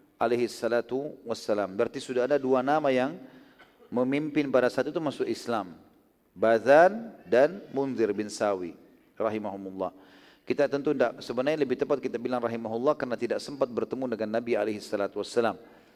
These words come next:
Karena definisi sahabat yang biasa kita doakan radhiyallahu anhu, walaupun ini doa bisa kita ucapkan pada siapapun ya, tapi termasuk mendudukkan posisi para sahabat pada tempat yang lebih mulia daripada orang lain, adalah kita mengatakan radhiyallahu anhum.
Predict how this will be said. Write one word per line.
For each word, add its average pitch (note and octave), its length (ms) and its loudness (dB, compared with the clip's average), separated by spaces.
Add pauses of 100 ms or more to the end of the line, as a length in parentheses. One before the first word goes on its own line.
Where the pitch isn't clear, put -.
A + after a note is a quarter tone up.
(160)
Karena - 160 0
definisi A#2 480 -2
sahabat A#2+ 480 2
yang G#2+ 160 -2
biasa G#2+ 240 -2
kita G#2+ 160 -2
doakan G#2 480 -2
radhiyallahu G2+ 320 -4
anhu, A2 160 -6
walaupun G#2+ 320 -2
ini A3+ 80 2
doa E3+ 240 4
bisa F3 160 2
kita D#3 160 0
ucapkan D3 400 2
pada C3 160 6
siapapun C3 400 2
ya, A#2+ 160 0 (480)
tapi A#2+ 160 2
termasuk D3 480 0
mendudukkan C3+ 480 0
posisi B2+ 400 -4
para A#2 240 2
sahabat B2 400 0
pada A2 160 2
tempat B2+ 400 0
yang G2+ 240 -2
lebih C#3 240 4
mulia C3 320 2
daripada A2+ 320 2
orang G2+ 320 -2
lain, D3 220 6 (640)
adalah A#2+ 240 -2
kita B2+ 160 -2
mengatakan A2+ 480 -4
radhiyallahu D3 500 0
anhum. C#3 260 -4